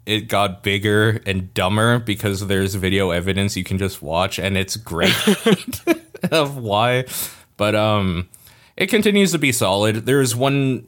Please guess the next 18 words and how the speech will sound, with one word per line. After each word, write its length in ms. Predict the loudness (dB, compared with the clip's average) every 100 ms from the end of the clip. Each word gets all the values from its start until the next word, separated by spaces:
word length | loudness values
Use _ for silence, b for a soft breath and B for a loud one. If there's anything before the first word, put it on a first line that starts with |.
| -6
chapter 540 | -2 0 0 0 2 2
of 140 | 0
Chris's 300 | 0 0 0
campaign 440 | -2 -2 0 0
I 80 | 0
didn't 240 | -2 -2 -2
like 220 | -2 -2
too 120 | -2
much, 280 | 0 -2 -2
and 100 | -2
that's 160 | -4
because 560 | -6 -10 -4 -4 -4 -4
they 460 | -2 -2 -2 -6 b b b b b _ _ -2
basically 500 | -2 -2 -4 -4 -4
just 360 | -4 -4 -4
did 300 | -2 -2 0
a, 300 | -2 -2 -2
um, 520 | -2 -4 -6 -8 -12